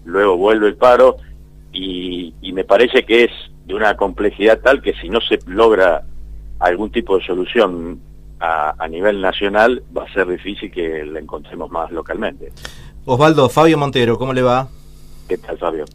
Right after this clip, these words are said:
Speaker 2: ¿Cómo estás? ¿Qué tal? Bueno,
Speaker 1: Bien.
Speaker 2: eh, situación compleja porque me, me parece que el tema es, es que ya no podemos analizar la realidad del transporte urbano de pasajeros con las coordenadas que había antes de la pandemia.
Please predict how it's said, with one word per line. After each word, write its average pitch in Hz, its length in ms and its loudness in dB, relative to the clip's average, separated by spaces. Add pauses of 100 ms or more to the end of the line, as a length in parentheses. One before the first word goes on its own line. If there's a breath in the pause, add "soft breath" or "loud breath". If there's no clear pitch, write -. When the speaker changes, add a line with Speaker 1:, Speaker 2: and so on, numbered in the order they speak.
Speaker 2:
¿Cómo 117 180 -8
estás? 104 300 -10
¿Qué 110 100 -12
tal? 92 260 -8 (440 loud breath)
Bueno, 135 360 4
Speaker 1:
Bien. - 160 -10
Speaker 2:
eh, 113 460 2
situación 123 480 -4
compleja 165 460 0
porque 107 1300 -2
me, 104 180 -8 (100)
me 113 120 -4
parece 135 320 -4
que 135 260 -2 (500)
el 101 160 -10
tema 143 220 -4
es, 139 220 -6
es 104 280 -2
que - 140 -10
ya 147 160 -4
no 151 120 -4
podemos 139 680 0
analizar 107 440 -4
la 123 100 -2
realidad 110 300 -2
del 117 80 -2
transporte 110 540 -4
urbano 107 300 -2
de 110 60 -6
pasajeros 127 480 -4
con 120 100 -6
las 101 100 -6
coordenadas 104 460 -4
que 101 80 -6
había 104 240 -4
antes 104 240 -6
de 92 80 -8
la 82 140 -10
pandemia. 90 540 -4